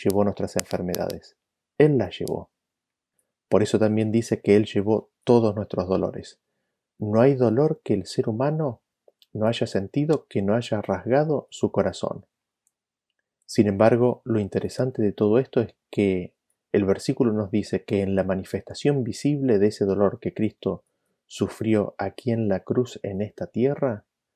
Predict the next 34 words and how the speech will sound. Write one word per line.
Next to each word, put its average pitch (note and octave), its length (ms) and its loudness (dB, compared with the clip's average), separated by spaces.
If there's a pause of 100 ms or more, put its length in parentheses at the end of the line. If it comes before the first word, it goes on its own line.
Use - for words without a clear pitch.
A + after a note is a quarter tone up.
(460)
nosotros C3 880 0 (800)
se - 220 -4
la G2+ 100 4
atribuimos G#2 600 0
a F2+ 60 -4
Dios. F#2 320 -6
Nosotros G#2 480 -4
lo G#2 120 -2
tuvimos G2+ 480 0
por F#2+ 180 0
abatido C#3+ 680 -2 (760)
y G#2 140 -2
azotado G2+ 560 -4
de F#2 100 -6
Dios. F#2 340 -10 (640)
Sin C3+ 200 -2
embargo, C3+ 320 6
el A#2+ 80 4
profeta B2+ 400 0
se - 160 -4
apura C#3+ 380 -2
en G2+ 80 -4
explicarnos. - 720 -8 (400)
Nos G2 220 0
dice C3 280 0
que A#2 80 -4
son G2+ 300 -4
nuestras B2+ 460 -2
rebeliones A2+ 720 -2 (360)
las - 220 0
que - 100 -4
causaron B2 800 -2
sus - 300 -4
heridas. F#2 500 -4